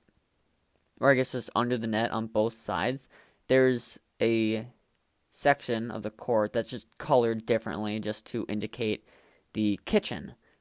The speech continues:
right? And there's, like, a white line, uh, separating the, the, the, the court and the kitchen, right? I don't know why it's called the kitchen. The, the guy who was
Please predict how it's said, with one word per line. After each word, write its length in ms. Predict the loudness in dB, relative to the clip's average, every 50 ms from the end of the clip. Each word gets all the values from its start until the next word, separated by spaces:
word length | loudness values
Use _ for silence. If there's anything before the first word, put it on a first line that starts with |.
| _ 4
right? 160 | 4 4 4
And 100 | 4 0
there's, 120 | -2 -2
like, 80 | 0 0
a 180 | 2 2 2
white 300 | 2 2 2 2 2 0
line, 460 | -2 -2 -2 -2 -4 -4 -6 -8 -10 -12 _ _ _ _ _ -12
uh, 200 | -8 -6 -6 -6
separating 640 | -4 -2 -2 -2 -2 0 0 0 0 0 -2 -4 -4 -6
the, 360 | -6 -4 -4 -6 -6 -8 -10 _ _ _ _ _ _ _ _ _ _ _ _ _ _ _ _ _ _ _ _ _ _ _ _ -16
the, 160 | -16 -16 -14 -12
the, 100 | -12 -10
the 120 | -8 -10
court 400 | -10 -4 2 6 8 8 8 6 2
and 140 | -6 -8 -8
the 40 |
kitchen, 500 | -10 -10 -12 -14 -12 -14 -16 -18 -18 -20 _ _ _ _ _ _ _ _ _ _ -20 -12 -6
right? 140 | -2 0 2
I 60 | 2
don't 80 | 2 2
know 80 | 0
why 180 | 0 0 0 -2
it's 100 | -2 0
called 180 | 2 2 2 2
the 60 | 0
kitchen. 360 | -2 -4 -4 -4 -4 -4 -2
The, 140 | -2 -2 -4 -4 -10 -8
the 80 | -6
guy 340 | -2 -2 0 0 -2 -4 -6 _ _ _ _ _ _ _ -10
who 120 | -6 -6
was 300 | -6 -6 -8 -12 -18